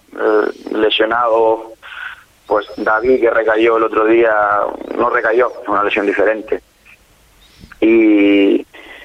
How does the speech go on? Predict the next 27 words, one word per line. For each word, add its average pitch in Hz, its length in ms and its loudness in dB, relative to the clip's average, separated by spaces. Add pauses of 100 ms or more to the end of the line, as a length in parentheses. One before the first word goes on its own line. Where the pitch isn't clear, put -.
(280)
y 110 160 2
Ismael, 107 440 0
que 104 100 0
lleva 104 240 2
toda, 101 300 2
toda 104 200 0
la 101 60 -2
temporada 104 520 0
fuera. 139 400 2
El 104 100 -2
resto 113 360 -2
sí 113 140 0
que 110 100 2
los 104 160 2
hemos 101 240 0
recuperado. 104 520 0
Otra 113 160 -2
cosa 107 380 0
es 107 60 -6
que 107 100 -4
estén, 107 300 -6 (360)
una 107 140 -4
cosa 117 200 -6
es - 60 -16
que 117 60 0
estén 113 300 0
bien, 143 420 2